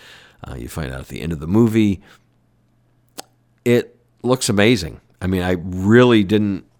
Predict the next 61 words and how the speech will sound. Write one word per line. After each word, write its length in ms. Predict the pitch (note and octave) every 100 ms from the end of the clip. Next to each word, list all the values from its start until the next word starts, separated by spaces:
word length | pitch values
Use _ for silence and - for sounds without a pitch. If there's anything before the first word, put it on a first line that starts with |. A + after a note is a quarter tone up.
| _ _ _ -
I 60 |
really 180 | A2 E3+
want, 240 | G#2+ G2+ -
'cause 180 | A#2+
the 60 | G#2+
Steelbook, 400 | - C3+ A#2+ A#2
it, 220 | A2+ G#2+ -
it 80 | G#2+
come, 200 | - C3+
it's 200 | G#2+ -
a 40 |
little 220 | A2 A#2+ F#2+
cheaper 580 | - G#2+ G#2+ A2+ A#2 A2+
than 180 | F#2 F2+
most 280 | F#2+ - - _ _
four 280 | - G#2 F#2
Ks 420 | F2+ F2 F#2+ - _ _
'cause 180 | - E2
it's 160 | E2 -
an 60 |
older 240 | E2 D#2+ D#2
movie, 300 | D#2+ E2+ G2
I 60 |
guess. 260 | A2 A#2 - _ - - - - - -
Um, 280 | G#2+ G2 -
and 100 | G#2+
it's 120 | -
a 80 | F2
really 680 | E2+ G#2+ D#3 C4+ C4+ G2+ D#2+
cool 240 | - A#2
Steelbook. 680 | F2+ - A2 G#2+ - - - _ _
I'll 160 | - E2
use 260 | E2+ E2
it 120 | D#2 C#2
as 160 | C2+
the 220 | - G#1 - _
cover 260 | - - E2
picture 320 | - E3 -
for 120 | -
this 120 | C#2+
<laughs> 140 | - -
podcast. 500 | B2+ G#2 F2+ C#2 - - - - - -
Um, 520 | - G#2+ G#2 F#2+ F2 E2 _ _ _ _ _
but 100 | -
I 40 | D3+
was 120 | C3+
hoping 360 | D3+ G#3+ E3 A#2
the 60 |
movie 280 | A#2 A2+ A2+
would 100 | G#2+
be 80 | G#2
good, 340 | A2 E3 E3+
'cause 140 | - G2
like 140 | A#2+
I 60 | A2+
said, 180 | C#3
I 80 | A#2+
already 260 | F#2+ A2+ F#2+
own 140 | A2+
the 80 | F2+
Blu-ray. 480 | - G#2+ F#2 A1+